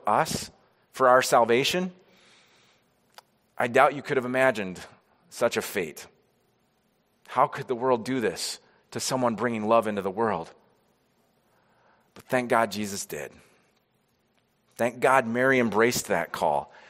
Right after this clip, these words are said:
and she sang for joy at the news of a Savior to be born from her womb. But that story's coming up next.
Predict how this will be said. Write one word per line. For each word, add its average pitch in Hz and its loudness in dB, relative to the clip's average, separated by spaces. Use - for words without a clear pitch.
and 101 -12
she 110 -8
sang 143 0
for 135 0
joy 110 4
at 98 -8
the 110 -2
news 123 2
of 110 -4
a 110 0
Savior 131 2
to 127 -6
be 113 -4
born 120 0
from 131 -6
her 123 0
womb. 78 -4
But 107 -6
that 135 2
story's 113 0
coming 95 -4
up 78 -6
next. - -10